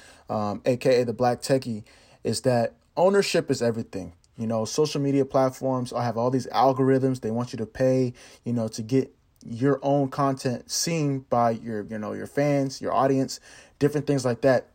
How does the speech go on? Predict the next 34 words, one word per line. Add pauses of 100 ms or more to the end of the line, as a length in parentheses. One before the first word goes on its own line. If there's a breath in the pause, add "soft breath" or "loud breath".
Where
text,
you
can
segment, (100)
segment
it, (380 loud breath)
you
can
control
it,
you
can
see
the
analytics, (100)
and (100)
most
of
all,
you
own
it. (360 loud breath)
I
thought
that
was
very
interesting. (360 loud breath)
Um,
also,
the
fact
that,